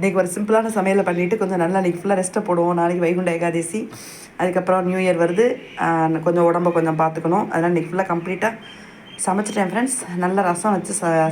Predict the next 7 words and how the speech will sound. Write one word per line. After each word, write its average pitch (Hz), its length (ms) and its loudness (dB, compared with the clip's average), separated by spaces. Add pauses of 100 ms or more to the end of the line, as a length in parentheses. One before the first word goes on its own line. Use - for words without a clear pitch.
சமைச்சிருக்கேன். 175 500 -2 (680)
ஃபுல்லா 220 220 2
நல்லா 196 240 2 (100)
சாப்பிட்டுட்டு 208 500 -2 (180)
<clears throat> - 1300 -8
இன்னைக்கு 151 280 -2
ஃபுல்லா 208 200 0